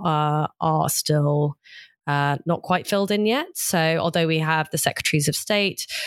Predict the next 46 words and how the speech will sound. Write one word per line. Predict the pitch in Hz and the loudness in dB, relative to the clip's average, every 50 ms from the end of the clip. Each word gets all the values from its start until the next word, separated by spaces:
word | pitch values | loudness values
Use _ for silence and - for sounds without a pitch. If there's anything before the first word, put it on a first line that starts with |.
| - - - | -8 -4 -2
and | 185 175 | 0 0
we | 170 170 | 2 2
know | 175 175 170 160 165 | 2 2 2 2 0
who | 160 - - 214 214 | 0 0 0 0 0
the | 180 180 | 0 0
junior | 156 - 202 202 185 170 165 165 | 0 0 2 2 2 2 2 2
ministers, | 156 156 147 156 - - - 160 151 151 - - - | 2 2 0 0 0 0 2 2 2 2 0 -4 -2
um, | - 160 160 156 151 147 151 | 0 0 2 2 2 2 0
are | - 160 | 0 0
gonna | - 160 160 | 0 0 0
be, | 151 - 170 160 - - 165 165 156 - - - - - - _ | 2 2 0 0 0 0 0 -2 -2 -4 -10 -16 -16 -18 -20 _
quite | _ - 196 190 175 | _ 0 0 2 2
a | - | 2
lot | 170 175 - | 2 0 0
of | - - - | -2 -4 -2
them | 170 156 | -2 -2
haven't | 160 147 175 175 160 160 160 - | 0 -2 -2 -2 -2 -2 -2 -2
yet, | - 165 156 - - - - - - - | 0 0 0 0 -2 -4 -4 -4 -4 -2
uh, | - 156 151 151 147 | 0 0 0 0 0
had | 147 143 156 156 147 - - | -2 -2 -2 -4 -4 -2 -2
their | 156 143 139 | 0 0 0
specific | - - - 160 - 175 156 - 147 - - - - | 0 -2 -2 -2 0 0 0 0 -2 -4 -4 -4 -2
briefs | 165 160 156 147 - - - - - | 0 0 0 0 0 -2 -2 0 0
or | - 165 160 151 | 0 0 0 0
roles, | 151 160 151 147 147 147 147 - - - - | 0 0 2 2 0 0 0 -2 -2 -2 0
um, | 156 147 139 143 143 - | 0 0 0 0 -2 -2
outlined | 151 147 - - 156 135 139 143 147 143 | -2 -2 -2 -2 0 0 0 0 0 0
yet. | 156 143 - - | 0 0 0 -2
So | - - 147 143 | -2 -2 0 0
we | 147 | 2
know | 147 151 147 | 2 2 0
what | 143 - - | 0 -2 -6
departments | - - - - 196 180 - 165 160 - - | -8 -4 -2 0 0 0 0 -2 -4 -2 -2
they're | 147 | -2
gonna | 143 156 147 143 | -2 0 0 2
work | 147 147 143 - - - | 2 2 0 0 0 -2
in, | 143 147 | 0 0
but | 143 147 - - | 0 -2 0 0
not | 147 135 - - | 0 0 0 0
what | - 143 - - | -2 -2 -2 -2
topics | - - 151 - - - - - - | -2 -2 -2 0 0 -2 -2 -2 -2
they're | 139 131 | -2 0
gonna | - 143 143 | 0 0 0
work | 139 147 139 139 139 - - | 2 2 0 0 0 -2 -2
on. | 139 135 139 - - | -2 0 -2 -2 -2
So | - - - 151 143 143 143 | -4 -4 0 0 2 2 0